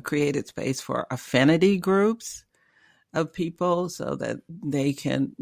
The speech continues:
go to social media and be in conversation with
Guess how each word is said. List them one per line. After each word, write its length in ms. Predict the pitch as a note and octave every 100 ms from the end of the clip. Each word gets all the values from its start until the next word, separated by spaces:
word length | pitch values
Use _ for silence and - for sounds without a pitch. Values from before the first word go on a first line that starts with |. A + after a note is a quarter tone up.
| C3
go 380 | - C#3 E3 E3+
to 680 | - D#3 C#3+ C#3 C3+ C3
social 360 | D3 D3 C#3+ C#3
media 720 | C#3 C#3 C3+ C3+ C3 C3 B2 -
and 380 | C#3 B2+ C3 B2+ - - - - C3
be 240 | D3+ E3+
in 100 | D#3
conversation 1040 | D3 D3 C#3 C#3 - C#3 C#3+ C#3 C#3 C#3+ C#3
with 400 | C#3 A2 G#2